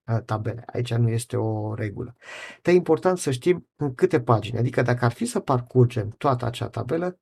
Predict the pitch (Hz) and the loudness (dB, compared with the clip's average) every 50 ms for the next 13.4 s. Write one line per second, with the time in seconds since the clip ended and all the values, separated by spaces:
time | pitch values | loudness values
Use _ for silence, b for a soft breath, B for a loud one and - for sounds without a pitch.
0 | _ _ - 247 247 247 220 - - 151 143 135 151 160 156 135 123 123 - 117 | _ _ -12 0 2 2 2 2 2 2 2 2 0 -2 0 0 0 0 -2 -2
1 | 107 117 131 127 - 117 120 117 120 117 - - 104 107 104 107 110 110 104 101 | 0 2 2 2 0 -4 -2 -2 -2 -2 -2 -4 -4 -2 -2 -2 -4 -4 -4 -4
2 | 101 104 104 101 - 117 - 110 101 101 - - - _ 110 110 107 120 - - | -4 -6 -6 -8 -6 -4 -4 -4 -4 -4 -8 -10 -12 _ -6 -4 -4 -6 -8 -16
3 | 123 - _ _ _ _ _ - 110 110 107 107 110 107 104 107 107 104 101 98 | -20 -20 _ _ _ _ _ -6 -6 -4 -4 -2 -4 -4 -4 -4 -6 -6 -6 -8
4 | - 123 123 - - - 120 _ _ _ _ _ _ _ B B B B B B | -8 -10 -10 -10 -12 -14 -14 _ _ _ _ _ _ _ B B B B B B
5 | B B B B _ _ _ 143 151 160 - 220 180 180 208 220 - 247 233 - | B B B B _ _ _ 4 4 4 6 6 4 4 6 6 6 4 6 6
6 | 185 170 175 185 190 185 - 175 - - 143 151 165 165 - 160 147 135 143 151 | 0 2 2 2 2 2 -2 -4 -4 -2 0 2 0 2 2 -2 0 2 2 4
7 | 151 156 156 - - 135 139 147 165 180 185 180 170 160 151 139 131 135 135 147 | 4 4 2 0 -2 -4 -2 0 2 2 2 2 2 2 0 2 2 4 6 6
8 | 156 156 156 - 151 139 127 123 - 156 170 165 - 151 143 - - - 131 127 | 4 4 2 -2 -2 -2 -2 -2 -4 -4 -4 -2 0 0 0 0 0 0 2 4
9 | 127 123 123 - 143 143 143 139 135 127 120 117 123 123 123 123 123 120 123 - | 2 2 2 0 -2 0 2 2 2 2 4 4 6 8 8 8 6 4 0 -2
10 | - 135 135 127 117 120 120 - - 107 101 - - _ _ _ _ _ _ _ | 0 2 4 4 4 2 2 0 -4 -6 -6 -6 -10 _ _ _ _ _ _ _
11 | _ _ _ _ _ _ _ _ _ _ _ _ _ - - - - 139 139 139 | _ _ _ _ _ _ _ _ _ _ _ _ _ -14 -10 -4 -2 -2 0 0
12 | 147 143 143 123 120 120 127 135 135 120 123 127 120 120 127 127 123 120 113 110 | 0 0 2 2 2 2 2 0 0 2 2 2 2 4 6 6 6 6 4 2
13 | 117 120 120 - - - - | -4 -8 -10 -12 -16 -20 -20